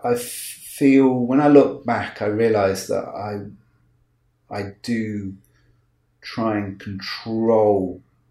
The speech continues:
my destiny. You know, it, it looks like it's a runaway train, but, um,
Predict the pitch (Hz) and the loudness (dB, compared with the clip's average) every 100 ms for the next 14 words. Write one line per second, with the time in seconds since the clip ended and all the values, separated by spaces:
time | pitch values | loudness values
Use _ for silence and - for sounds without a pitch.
0 | _ _ _ - 104 101 104 92 - 82 | _ _ _ -8 -6 -4 -4 -4 -6 -10
1 | 73 - _ _ - 95 78 - - 104 | -12 -16 _ _ -12 -10 -10 -12 -8 -6
2 | - - - - 120 127 - 110 98 - | -8 -14 -8 -6 -4 -4 -4 -4 -6 -8
3 | 90 - 95 98 92 82 - - 110 92 | -12 -10 -8 -6 -6 -8 -8 -4 -2 -2
4 | 76 78 _ - - - - - _ _ | -6 -12 _ -20 -20 -20 -20 -20 _ _
5 | 107 98 101 135 101 87 87 87 | -2 -2 -2 -6 -6 -8 -10 -16